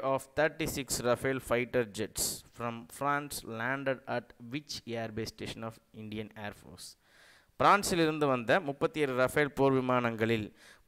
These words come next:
முதல் ஐந்து இந்திய விமானப்படையின், சரிங்களா, இந்த விமானங்கள் எந்த விமான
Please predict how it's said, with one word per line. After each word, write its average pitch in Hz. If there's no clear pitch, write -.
முதல் 156
ஐந்து 156
இந்திய 143
விமானப்படையின், 123
சரிங்களா, 135
இந்த 123
விமானங்கள் 127
எந்த 180
விமான 147